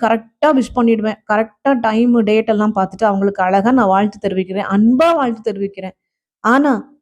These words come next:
என்னோட பிறந்த நாளை அவங்க மறந்துடுறாங்க. நானும் வாழ்த்துவாங்க, வாழ்த்துவாங்கன்னு நினைச்சு, நினைச்சு, காத்திருந்து, காத்திருந்து கடைசியில அழுக தாங்க வருது. என்னத்த சொல்ல? "நான் எவ்வளோ செஞ்சாலும்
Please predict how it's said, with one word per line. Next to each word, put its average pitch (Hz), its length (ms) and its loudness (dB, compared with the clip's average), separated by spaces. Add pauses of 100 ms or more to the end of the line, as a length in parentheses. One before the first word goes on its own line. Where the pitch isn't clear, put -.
(360)
என்னோட 294 440 2
பிறந்த 285 360 0
நாளை 214 320 0 (840)
அவங்க 254 360 2
மறந்துடுறாங்க. 254 920 2
நானும் 262 500 0
வாழ்த்துவாங்க, 262 600 0
வாழ்த்துவாங்கன்னு 233 960 0
நினைச்சு, 226 380 -2
நினைச்சு, 208 420 -6
காத்திருந்து, 220 600 -2
காத்திருந்து 202 680 -2
கடைசியில 220 640 2 (400)
அழுக 302 380 4
தாங்க 240 340 2
வருது. 202 380 -2 (500)
என்னத்த 233 560 2
சொல்ல? 202 520 -2 (460)
"நான் 214 300 2
எவ்வளோ 220 420 2
செஞ்சாலும் 254 880 0